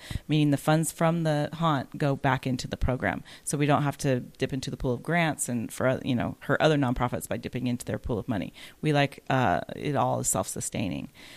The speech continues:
So, and now this year we'll be launching Boo University or Boo U, and that's gonna be online classes. So that people, c-, you know, we'll do online classes about marketing, about all kinds of different things you can learn online, and so that people can just log on. And then what we'll do is for every person that pays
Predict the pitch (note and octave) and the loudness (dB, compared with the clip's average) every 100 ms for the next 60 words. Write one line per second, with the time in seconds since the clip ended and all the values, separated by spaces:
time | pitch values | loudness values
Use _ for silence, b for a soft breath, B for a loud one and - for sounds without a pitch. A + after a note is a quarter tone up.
0 | B - D#3+ D3+ D3+ D3 C3+ C3 A#3+ - | B 4 6 6 6 6 4 4 4 4
1 | E3 D3 C#3+ C#3+ C#3 C3 - C3+ C3+ C3 | 4 4 2 2 2 0 0 0 0 0
2 | D3 D3 C#3 C3 C3+ B2 - - - B2 | 0 0 0 -2 -4 -6 -6 -6 -6 -4
3 | C3 C3 B2+ A2+ - B B B D3+ D#3 | -4 -2 -2 -4 -6 B B B 0 4
4 | D#3+ - E3 C#3+ C#3 D3 C#3 B2 - - | 2 2 0 2 2 2 0 -4 -6 -8
5 | - - - D3+ D3 E3 C#3 - - - | -8 -6 -2 -2 -2 -4 -4 -8 -14 -4
6 | C3+ B2 B2+ C#3 C3 D3+ C#3 C#3 B2+ - | 0 0 0 2 4 2 0 -2 -4 -4
7 | B2 - F#3+ G#3+ - F#3+ F3+ D3+ A#2+ A2+ | -4 -2 -2 -2 -4 -4 -4 -4 -4 -2
8 | - D3+ C3+ C3+ A#2+ - B B - D3 | -4 -4 -4 -4 -6 -10 B B -2 0
9 | C3+ C#3 C3+ C3+ C3 C3 B2+ B2+ A#2 - | 2 0 -2 -2 0 0 0 -2 -2 -4
10 | - G2 - D3+ - - B2+ B2 - C3 | -4 -4 -4 -6 -6 -8 -8 -8 -6 -6
11 | C3 B2+ B2 B2+ C3 C3+ B2+ C3 - C3+ | -4 -4 -4 -4 -2 0 0 -2 -4 -2
12 | A3 G3 D#3+ D#3+ D3+ F3 - D#3 D3 C3+ | 2 2 2 2 2 2 0 -2 0 -2
13 | - G3+ G#3 F#3+ | -2 0 0 0